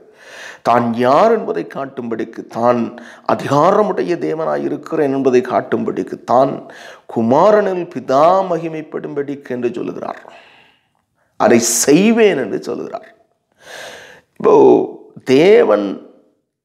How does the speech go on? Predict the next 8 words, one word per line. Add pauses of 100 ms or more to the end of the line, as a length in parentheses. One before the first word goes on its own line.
ஒரு
வாக்கு
தத்தத்தை
கொடுத்தால்
அதை
நிச்சயமாய்
செய்வார். (640)
ஆமென்.